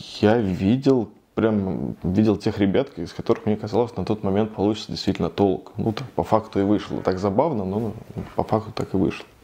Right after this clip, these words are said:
Поэтому мы занимаемся и образовательными проектами, и государственными, и делаем еще социальные проекты, которые, вс-, во всех этих проектах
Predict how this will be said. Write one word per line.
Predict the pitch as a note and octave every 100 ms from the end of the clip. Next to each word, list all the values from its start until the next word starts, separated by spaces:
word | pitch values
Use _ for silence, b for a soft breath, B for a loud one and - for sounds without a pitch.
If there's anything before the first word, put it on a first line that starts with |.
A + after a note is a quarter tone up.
| _
Поэтому | - A#2+ B2 A#2
мы | G2+ G#2+
занимаемся | G2 G2+ F#2+ G2+ G2+
и |
образовательными | G2 G2 A2+ C#3+ E3 D3+
проектами, | C#3+ C#3 C#3 C#3 C#3 C3+ B2 A#2+ A2+ B B B B B - -
и | A2 C#3 C3 A2+ A#2
государственными, | - - F#2 A#2 - A2 G#2+ G#2+ G#2 G#2 - -
и | B2 C#3+ C#3 - -
делаем | G#2 G2+ G#2 G2+
еще | -
социальные | F2+ F2+ - G2+ E2+ B1
проекты, | - A2+ C3 - G#2 F#2 -
которые, | - - - D#2 -
вс-, | G#2 - -
во | B2+
всех | - E3
этих | - A2
проектах | - D3 C3+ F2+